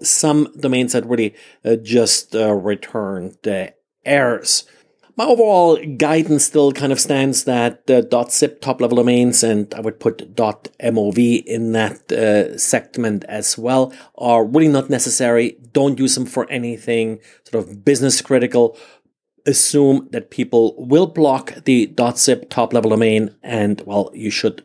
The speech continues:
probably just block them yourself. And one vulnerability I sort of, uh, missed covering, probably should have covered in Dell Networker, uh, that's the E M C, uh,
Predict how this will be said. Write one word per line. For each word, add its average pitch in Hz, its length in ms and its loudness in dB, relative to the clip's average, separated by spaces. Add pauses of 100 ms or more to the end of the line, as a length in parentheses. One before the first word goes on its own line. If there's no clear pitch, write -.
(100)
probably 98 240 -6
just - 300 -8
block 90 280 -10
them 85 260 -10 (320)
yourself. - 600 -4 (1600)
And 190 80 4
one 254 160 0
vulnerability 170 720 2
I 117 80 2
sort 131 200 2
of, 117 260 0
uh, 113 240 -2
missed 117 720 -2
covering, 139 420 0
probably 117 180 -2
should 165 200 -2
have - 240 -2
covered 135 800 0
in 123 760 0
Dell 139 360 4
Networker, 120 1200 2
uh, 120 220 -2
that's 123 460 -4
the 117 360 -2
E 123 160 -6
M 113 160 -2
C, 147 400 2
uh, 131 140 -6